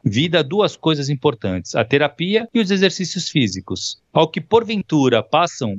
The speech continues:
ou conhecem alguém em situação semelhante, não se enganem. A depressão é um caso sério, e o indivíduo perde, muitas vezes, sua capacidade de discernimento do que é um problema real e do que a mente cria.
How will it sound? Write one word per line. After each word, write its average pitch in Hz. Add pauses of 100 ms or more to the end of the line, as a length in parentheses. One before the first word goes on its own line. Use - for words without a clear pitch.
ou 131
conhecem 131
alguém 107 (200)
em 113
situação 127
semelhante, 120
não 165
se -
enganem. 113 (200)
A 110
depressão 139
é 156
um 143
caso 147
sério, 92
e 117
o 120
indivíduo 135
perde, 120
muitas 139
vezes, 123
sua -
capacidade 143
de 131 (160)
discernimento 147
do 123
que 139
é 147
um 160
problema 113
real 120
e 151
do 160
que 175
a 170
mente 175
cria. 104